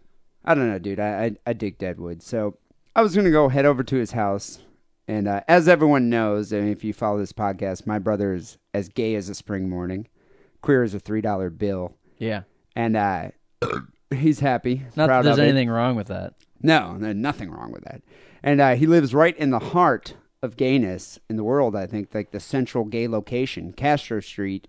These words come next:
Speaker 1: in,
Speaker 2: It's
Speaker 1: uh,
Speaker 2: like
Speaker 1: San
Speaker 2: the North
Speaker 1: Francisco.
Speaker 2: Pe-, North Pole of being gay. Gay Santa lives there.
Speaker 1: Yeah. There, there are actually many gay Santas that
Speaker 2: Yeah.
Speaker 1: roam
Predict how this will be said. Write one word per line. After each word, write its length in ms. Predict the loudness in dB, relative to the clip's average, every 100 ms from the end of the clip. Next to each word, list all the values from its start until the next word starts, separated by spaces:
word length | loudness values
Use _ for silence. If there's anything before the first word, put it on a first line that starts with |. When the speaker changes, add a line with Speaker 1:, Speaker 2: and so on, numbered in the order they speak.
| -10
Speaker 1:
in, 80 | -2
Speaker 2:
It's 80 |
Speaker 1:
uh, 40 | 0
Speaker 2:
like 160 | 0
Speaker 1:
San 160 | 0 0
Speaker 2:
the 60 | 0
North 280 | 2 2 0
Speaker 1:
Francisco. 160 | -2
Speaker 2:
Pe-, 280 | -4 -6 -4
North 280 | 0 2 0
Pole 400 | -2 -2 0 0
of 160 | -4 -6
being 280 | -6 -4 -4
gay. 360 | -4 -6 -6 -12 _ _ _ _
Gay 180 | -6 -4
Santa 380 | -4 -4 -6 -6
lives 220 | -6 -8
there. 260 | -8 -8 -10 _ _ _ _ _ -12
Speaker 1:
Yeah. 220 | -10 -10 -12 -20 -20 -4
There, 180 | 0 0
there 200 | 2 2
are 60 |
actually 300 | 4 0 0 -2
many 340 | 0 0 0
gay 220 | -2 -6
Santas 520 | -6 -6 -6 -6 -6 4
that 60 |
Speaker 2:
Yeah. 180 | 4 4
Speaker 1:
roam 240 | 0 -4